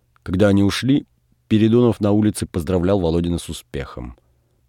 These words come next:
Володин радостно смеялся и прыгал. Он уже забыл всех отвергнувших его девиц. «Не легайся», говорил ему Передонов, «распрыгался, как баран.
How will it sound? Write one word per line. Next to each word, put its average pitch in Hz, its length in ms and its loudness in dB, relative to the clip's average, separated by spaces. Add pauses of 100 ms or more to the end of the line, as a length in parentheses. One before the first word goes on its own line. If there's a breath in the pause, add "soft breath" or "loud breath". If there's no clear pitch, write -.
(120)
Володин 87 340 -2
радостно 78 400 -4
смеялся 85 600 -4
и 85 80 -6 (120)
прыгал. 69 560 -8 (640)
Он 127 120 0
уже 110 160 2
забыл 110 360 2
всех - 440 -4
отвергнувших 78 760 -6
его 71 240 -8
девиц. 64 460 -14 (680)
«Не 76 120 -8
легайся», 85 720 -2 (300)
говорил 73 380 -6
ему 69 140 -8
Передонов, 71 580 -10 (420)
«распрыгался, 82 800 -6
как 65 200 -14
баран. 76 440 -6